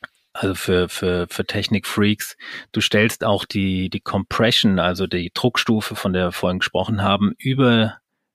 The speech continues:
diese Gabel, ähm, Steuereinheit ein und hörst dann schrittweise, wie der Motor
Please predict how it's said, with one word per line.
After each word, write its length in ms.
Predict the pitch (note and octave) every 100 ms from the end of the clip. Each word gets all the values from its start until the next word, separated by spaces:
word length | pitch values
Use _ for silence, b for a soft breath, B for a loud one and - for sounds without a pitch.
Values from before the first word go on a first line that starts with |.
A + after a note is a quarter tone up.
| _ _
diese 720 | G#2+ G2 - F#2+ F#2 F2+ F#2+ _ -
Gabel, 600 | F#2 G#2+ G#2+ G2 G2 G2 b b b b _
ähm, 560 | - G2 F2+ F2 F#2 G2+
Steuereinheit 920 | - - F2 F2+ D2+ F2 E2 F#2 E2+ -
ein 420 | F2+ G#2+ C#3+ E3+
und 260 | - G#2+
hörst 400 | F#2+ A2 C#3 -
dann 120 | G2+ G2+
schrittweise, 960 | - C#3 - - F2 G2 A#2+ A#2 C#3
wie 100 | G2+
der 140 | G2
Motor 680 | F#2 G2 C#3 - F#2+ G2+ D3+